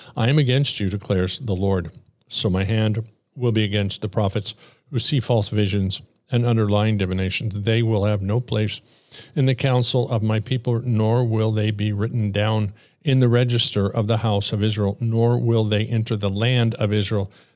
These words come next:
that you may know that I am the Lord God.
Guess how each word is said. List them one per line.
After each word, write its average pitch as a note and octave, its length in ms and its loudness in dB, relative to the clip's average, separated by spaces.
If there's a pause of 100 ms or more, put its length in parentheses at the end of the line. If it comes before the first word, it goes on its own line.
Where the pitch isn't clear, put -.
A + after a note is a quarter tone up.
(100)
that A2+ 160 -4
you A#2+ 140 2
may C#3+ 160 4
know A2 280 2 (300)
that G2+ 140 -4
I F#2+ 120 -2
am F#2+ 120 -2
the F#2+ 120 -2
Lord F#2+ 300 -6
God. F2+ 340 -2